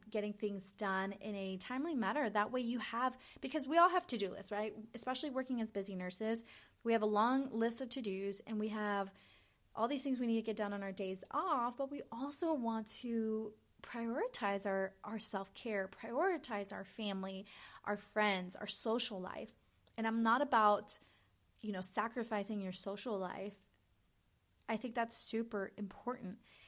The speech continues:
And I think that really planning out your weeks can help you really make time for the things that truly matter without sacrificing that social life.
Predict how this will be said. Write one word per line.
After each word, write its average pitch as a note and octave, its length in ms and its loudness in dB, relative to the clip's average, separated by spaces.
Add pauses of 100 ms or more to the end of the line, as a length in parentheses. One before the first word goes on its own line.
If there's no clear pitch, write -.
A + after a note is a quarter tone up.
(140)
And G#3 120 -2
I G3 80 0
think A3 420 0
that G3+ 220 -2
really A3 320 0
planning G#3 340 -4
out G3 120 -10
your G#3 120 -6
weeks G3 260 -6
can A3 140 -6
help G3+ 420 -6
you G3 360 0 (720)
really C#4 640 0
make G#3 280 2
time G#3 380 0
for B3 100 -4
the G3+ 80 2
things G#3 380 -2
that G#3+ 140 -4
truly A3 420 -2
matter G3 320 0 (420)
without G3+ 560 2
sacrificing G3 680 -4
that E3+ 180 -8
social - 300 -4
life. - 220 -10